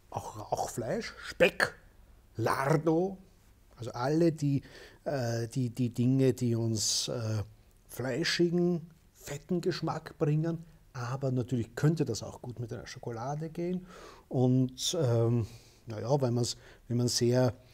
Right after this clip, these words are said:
sehr mutig ist, kann ich mir dazu auch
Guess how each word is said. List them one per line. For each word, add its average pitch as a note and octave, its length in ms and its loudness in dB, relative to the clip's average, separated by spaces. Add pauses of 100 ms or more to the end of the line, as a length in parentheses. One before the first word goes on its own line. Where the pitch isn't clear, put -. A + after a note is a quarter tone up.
(160)
sehr A#2+ 240 0
mutig C#3 560 8
ist, - 500 2
kann - 240 -2
ich G#3+ 160 -4
mir F#3+ 140 4
dazu F#3 440 0
auch C#3+ 280 -4